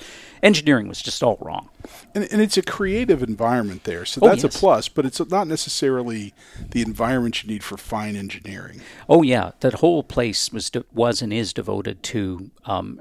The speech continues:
Speaker 1: frivolous amateur engineering. <laughs> And, uh, it's quite something, you know, the incredible creativity.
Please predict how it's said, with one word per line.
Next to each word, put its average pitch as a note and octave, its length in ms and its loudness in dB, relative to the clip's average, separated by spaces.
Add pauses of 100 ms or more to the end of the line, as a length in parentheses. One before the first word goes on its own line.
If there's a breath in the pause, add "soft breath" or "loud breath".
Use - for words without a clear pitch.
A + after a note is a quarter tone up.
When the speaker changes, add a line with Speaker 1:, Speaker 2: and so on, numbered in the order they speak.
Speaker 1:
frivolous - 880 0 (440)
amateur G#2+ 560 -4
engineering. G2 800 -8 (260)
<laughs> C#3+ 100 0 (140)
And, - 480 -4
uh, D#3 60 -4 (440 loud breath)
it's A#2+ 160 0
quite E3 300 -2
something, A2+ 460 -4
you G#2+ 80 -6
know, G#2+ 120 -6
the G#2 60 -10
incredible A2 420 -4
creativity. G2 640 -10